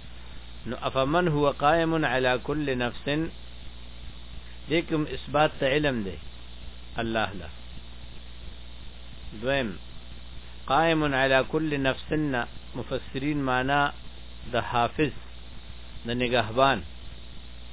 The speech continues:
الله د هر چا د سر د پاسه ولاړ دی. مطلب دا دی چې الله حافظ دی په هر یو شي باندې. «لا يغفل عن الخلق»، د خپل مخلوق نه هغه چرته نه غافله کیږي. انسان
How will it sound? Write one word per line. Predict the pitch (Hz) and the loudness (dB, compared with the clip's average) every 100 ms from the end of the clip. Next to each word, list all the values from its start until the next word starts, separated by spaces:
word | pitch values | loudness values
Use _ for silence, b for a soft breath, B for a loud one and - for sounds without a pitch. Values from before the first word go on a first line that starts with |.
| - - - - - - | -10 -12 -12 -10 -8 -2
الله | 120 131 156 | 2 6 6
د | 147 | 6
هر | 135 151 175 | 4 2 4
چا | 160 | 4
د | 131 120 | 2 0
سر | 147 135 | 0 0
د | 123 | 2
پاسه | 143 135 131 | 2 2 0
ولاړ | 113 131 151 147 | 2 6 6 4
دی. | 139 | 0
مطلب | 120 120 120 131 123 | 2 0 0 -2 2
دا | 131 139 | 4 4
دی | 135 - | 2 0
چې | 117 | 0
الله | 113 127 120 | 2 2 2
حافظ | 120 107 127 135 127 | 2 -2 -2 -4 -4
دی | 113 | -4
په | 101 | -2
هر | 117 | -2
یو | 117 107 90 | -4 -4 -4
شي | 127 | -4
باندې. | 131 139 135 131 123 117 | 0 0 0 0 0 0
«لا | 120 | 0
يغفل | 117 123 120 113 - 131 | 0 0 -2 -4 -4 -2
عن | 123 104 | -2 -2
الخلق»، | 98 90 95 82 - - - B B B B B | -6 -6 -8 -8 -12 -12 -12 B B B B B
د | 123 | -2
خپل | - 170 170 147 | 2 2 4 2
مخلوق | 131 160 180 | 2 0 -2
نه | 143 131 | 0 2
هغه | 127 143 - | 2 0 -2
چرته | 185 175 - 123 | -4 -2 -2 -2
نه | 123 | 0
غافله | 110 - 98 90 | -2 -4 -6 -8
کیږي. | - - - - - - - - - - - - - - - - - | -10 -10 -12 -12 -12 -12 -12 -12 -12 -12 -12 -12 -12 -12 -12 -12 -10
انسان | 110 104 151 | -8 -2 2